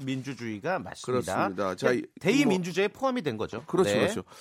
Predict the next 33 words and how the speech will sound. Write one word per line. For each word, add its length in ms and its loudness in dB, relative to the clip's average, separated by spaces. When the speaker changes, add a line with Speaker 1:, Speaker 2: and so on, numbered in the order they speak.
Speaker 2:
좀 120 -4
당황스럽게 480 4
됐네요. 300 2
이렇게 280 2
저희가 320 2
생각을 540 2
못 220 -2
했거든요. 320 0
Speaker 1:
어, 20 -4
Speaker 2:
백 40 2
프로 120 2
맞출 260 6
Speaker 1:
보통은 260 8
Speaker 2:
거라고. 160 6
Speaker 1:
일 80 4
단계는 320 4
맞추니까. 360 2
Speaker 2:
야, 40 4
다음 340 4
거 120 -4
꺼내놨는데, 680 4
Speaker 1:
예, 40 2
Speaker 2:
예, 180 6
좀 100 2
Speaker 1:
예. 60 0
Speaker 2:
수습을 300 -2
좀 100 2
해야 80 4
되겠습니다. 600 2
예. 60 -2
<laughs> 540 2
애청자 320 4
여러분께 680 4